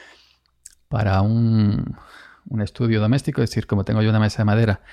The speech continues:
el pie, la jirafa, mm, normal, con el micro montado y la interfaz el, encima de, de la mesa, al lado de la pan-, del monitor del, del P C, con dos metros, porque un metro me he dado cuenta yo que me he quedado corto.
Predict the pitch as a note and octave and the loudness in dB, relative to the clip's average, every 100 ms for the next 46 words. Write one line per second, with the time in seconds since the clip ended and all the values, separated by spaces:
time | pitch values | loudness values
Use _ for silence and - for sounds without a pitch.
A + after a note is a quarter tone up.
0 | - _ - A2+ G2+ - B2 A2+ F2 - | -20 _ -2 0 2 2 4 4 2 2
1 | A2 A2 - D#2+ - C#3 G2 F#2 F#2 F#2+ | 0 0 -2 -8 -8 -4 -2 0 0 2
2 | F#2+ G#2 F#2 _ - - - _ - G#2 | 2 2 0 _ -20 -20 -20 _ -8 -2
3 | F#2+ F#2 F#2 G#2 G#2+ G2 - G2+ F#2 F2 | 0 0 0 0 0 0 0 0 0 0
4 | G2 F#2+ F#2+ F2+ F2+ - G2+ F#2+ F#2+ G2+ | 0 0 0 0 -4 -2 -2 0 -2 -4
5 | F#2+ F#2+ A2 F#2+ A2 G#2 G#2 G#2+ A2+ A2 | -4 -4 -2 -2 0 0 0 0 0 2
6 | A#2+ B2 G#2 G#2 G#2+ G#2 A2+ A2+ A2 G#2 | 2 2 0 2 0 -2 -2 0 0 2
7 | G#2+ A2 B2 B2 C#3 A2 A2 A#2 A2+ A2 | 2 0 0 -2 -2 -2 -2 -4 -2 0
8 | A#2+ - D3+ - - - - _ B2 G#2+ | 0 0 -4 -4 -20 -20 -20 _ 0 2
9 | G#2 G#2 F#2 F2 F2+ G2+ - G#2 G#2+ A2 | 2 2 0 -2 -6 -8 -2 2 4 2
10 | B2+ B2 - G#2+ F#2+ G2+ G2+ G2+ G2+ G2 | 2 -2 -2 -2 -2 -2 -2 -2 0 0
11 | F#2+ F#2+ F#2 G2+ - C3+ | 0 -2 -2 -4 -2 -6